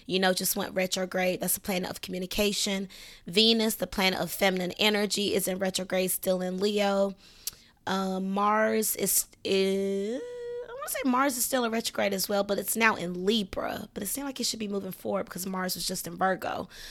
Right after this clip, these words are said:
But anyway, uh, Mars is now in Libra.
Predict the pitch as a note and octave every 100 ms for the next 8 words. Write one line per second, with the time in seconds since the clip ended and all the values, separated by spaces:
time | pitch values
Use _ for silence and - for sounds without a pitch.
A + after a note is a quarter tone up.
0 | - - C4 C4 G#3 F3 - F#3 F#3+ G3+
1 | F#3+ G3 A3 C4 C4+ A#3 G#3+ G#3+ A3 G3+
2 | F#3+ F#3+ F#3+ F#3+ F#3